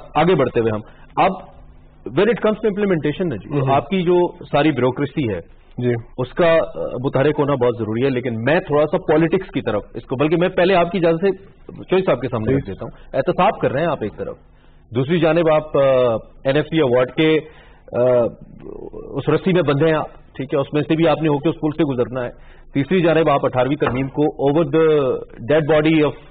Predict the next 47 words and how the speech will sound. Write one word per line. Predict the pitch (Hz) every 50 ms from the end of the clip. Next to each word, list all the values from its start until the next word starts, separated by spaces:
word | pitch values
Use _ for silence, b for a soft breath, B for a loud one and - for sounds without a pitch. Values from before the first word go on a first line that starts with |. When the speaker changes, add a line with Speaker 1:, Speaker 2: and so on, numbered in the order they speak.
| - - -
Speaker 1:
Pakistan | 113 123 - - 131 131 - - 147
People's | 147 147 143 151 - 156 139 - - 139
Party's | 131 123 156 147
workers | 120 117 127 139 165 165 - 147
like | 147 143 143
قمر | 147 139 151
زمان | 143 139 135 135 143 151
کائرہ، | 139 151 165 202 208 139 - -
وہ | - 113
کہتے | - 135 127 -
ہیں | 156
ہماری | 139 139 135 135
ڈیڈ | 120 127 131 123
باڈی | 131 139 151
سے | 156 - 160
گزریں | 135 127 123 123 127 123
گے | 113
آپ | 104 95 -
اٹھارہویں | - - - - - - - 135 139 135 139 143
ترمیم | 143 151 135 139 135
کو | 131 143 135
چھیڑیں | - 127 113 113 110 101
گے۔ | 92 87 b b b b b b b b b - -
تو | - - -
اس | 190 190 -
میں | 220 247
کیا | 233 - 233 226
امپلیمنٹیبل | - - 170 175 170 190 190 175 131 135 147 185 196 262 247 294 277 247
ہے | 269 302
ایسے | 277 269 - 285 277
پروگرامز | - 254 214 196 196 190 202 202 180 b b b b b -
جو | 120 160 202 214 220 220 - - 135 - - - - 175
totally، | 175 180 180 - 202 220 247 226
جس | 220 - -
میں | 214 208
امیر | 180 175 196 202
آدمی | 185 175 160 185 202
کا | 196 202
کوئی | 190 196 190 135 120
حصہ | - - 185
ہی | 196 202
نہیں | 196 196
ہے؟ | 202
پرائم | 190 - 160 160 175
منسٹر | 175 170 175 185
ڈیڑھ | 151 127 147 180 175 156
گھنٹے | 165 160 165